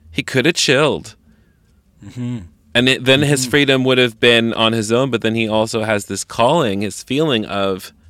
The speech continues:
Speaker 1: "There is a great desire within me to see my other people free, because I know that my freedom will even be more complete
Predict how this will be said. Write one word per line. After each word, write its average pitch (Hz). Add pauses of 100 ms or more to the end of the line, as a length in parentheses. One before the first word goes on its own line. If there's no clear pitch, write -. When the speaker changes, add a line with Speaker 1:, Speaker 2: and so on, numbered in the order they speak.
(140)
Speaker 1:
"There 107
is 107
a 107
great 110
desire 101 (300)
within 104
me 98
to 98
see 104
my 95
other 117
people 85
free, 87 (260)
because 117
I 113
know 107
that 110
my 104
freedom 107
will 104
even 110
be 107
more 107
complete -